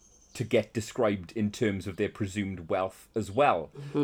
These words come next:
Speaker 1: Uh, the, the, the, the Dawood guy and his son, they were
Speaker 2: Mm-hmm.
Speaker 1: consistently referred to as one of Pakistan's leading families.
Speaker 2: Mm-hmm.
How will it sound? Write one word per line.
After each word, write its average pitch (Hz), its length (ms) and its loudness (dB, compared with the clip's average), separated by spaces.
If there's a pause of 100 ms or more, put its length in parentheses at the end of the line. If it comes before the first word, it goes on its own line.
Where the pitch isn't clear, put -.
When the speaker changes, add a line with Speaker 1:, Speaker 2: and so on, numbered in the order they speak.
Speaker 1:
Uh, 110 420 8
the, 110 540 6
the, 110 420 6
the, 113 320 6
the 110 80 2
Dawood 120 540 4
guy 113 160 2
and 95 180 -2
his 98 160 -4
son, 98 400 -4 (420)
they 117 140 8
were 117 100 6
Speaker 2:
Mm-hmm. 135 160 -6
Speaker 1:
consistently 123 540 0
referred 104 320 2
to 110 120 2
as 98 100 -2
one 104 100 2
of 85 140 -8
Pakistan's 90 640 -4
leading 104 400 0
families. 95 800 -6 (460)
Speaker 2:
Mm-hmm. 147 360 2